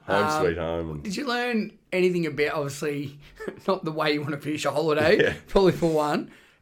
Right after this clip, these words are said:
Speaker 2: out of your control though.
Speaker 1: Mm.
Speaker 2: Uh, did you learn anything else about yourself, maybe over there, or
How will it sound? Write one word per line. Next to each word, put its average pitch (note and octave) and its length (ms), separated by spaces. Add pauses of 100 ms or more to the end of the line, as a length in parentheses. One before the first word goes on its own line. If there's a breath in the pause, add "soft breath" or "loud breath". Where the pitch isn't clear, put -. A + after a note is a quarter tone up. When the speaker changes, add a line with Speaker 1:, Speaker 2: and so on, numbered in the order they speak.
Speaker 2:
out G3 80
of F3 60
your D3 180
control B2 380
though. B2+ 200
Speaker 1:
Mm. A2+ 220
Speaker 2:
Uh, D3+ 400
did E3 120
you F3+ 80
learn F#3+ 220
anything D#3 320
else E3 220
about C#3+ 400
yourself, D3+ 600
maybe D#3+ 340
over D3+ 220
there, E3+ 400
or C3+ 280